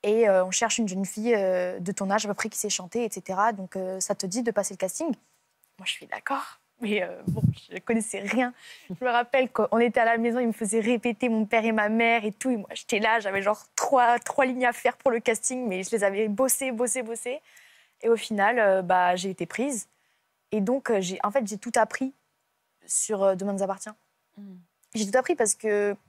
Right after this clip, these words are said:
Speaker 1: quand je suis arrivée, je, enfin, je, je pense pas aujourd'hui que je sais jouer, mais il y a eu une évolution. Je suis arrivée, je connaissais rien du tout. J'étais juste trop contente d'être là et tout, et, et super timide.
Speaker 2: Comment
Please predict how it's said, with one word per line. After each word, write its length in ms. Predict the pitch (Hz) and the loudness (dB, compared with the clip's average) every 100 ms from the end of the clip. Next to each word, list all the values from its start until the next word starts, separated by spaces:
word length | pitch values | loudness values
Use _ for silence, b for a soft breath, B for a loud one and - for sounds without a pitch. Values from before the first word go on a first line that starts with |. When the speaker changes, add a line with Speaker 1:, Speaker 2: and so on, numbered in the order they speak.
| _ | _
Speaker 1:
quand 80 | - | -10
je 80 | 196 | -4
suis 100 | 196 | -4
arrivée, 300 | 196 202 262 | -4 -4 -6
je, 600 | 196 185 180 180 175 170 - - _ | -6 -4 -2 -2 -6 -8 -16 -20 _
enfin, 180 | - 202 | -4 -4
je, 80 | 202 | -2
je 180 | 202 185 | -2 -4
pense 440 | 208 226 220 - - _ | 0 0 0 -4 -10 _
pas 200 | 247 247 | 4 4
aujourd'hui 360 | 226 208 208 | 2 -2 -6
que 140 | 240 202 | -8 -10
je 100 | 202 | -4
sais 300 | 196 - 247 | -4 -2 -2
jouer, 200 | 294 349 b b b b _ _ | -2 -2 b b b b _ _
mais 80 | 226 | 2
il 80 | 233 | 4
y 40 | |
a 60 | 214 | 4
eu 80 | 208 | 2
une 180 | 226 226 | 2 2
évolution. 500 | 208 220 247 330 294 _ | 2 0 0 -2 -4 _
Je 100 | - | -14
suis 80 | - | -2
arrivée, 240 | 208 214 254 | -2 0 -4
je 140 | 226 | -4
connaissais 360 | - 202 185 202 | -4 0 0 0
rien 160 | 214 | -2
du 140 | 247 254 | -2 0
tout. 200 | 349 320 _ _ _ | 0 0 _ _ _
J'étais 220 | - - | -12 -6
juste 120 | 247 - | -6 0
trop 140 | 226 | 0
contente 380 | 220 220 254 240 | 0 0 2 2
d'être 240 | 220 226 | 2 2
là 280 | 294 294 277 | 2 4 2
et 60 | 240 | -2
tout, 300 | - 311 277 | -4 -4 -2
et, 280 | 208 214 - _ | -4 -6 -12 _
et 120 | - 220 - | -10 -10 -12
super 400 | - 233 247 - | -6 -2 -2 -2
timide. 420 | 233 277 349 226 226 _ _ | -4 -2 0 0 -4 _ _
Speaker 2:
Comment 140 | 440 | -8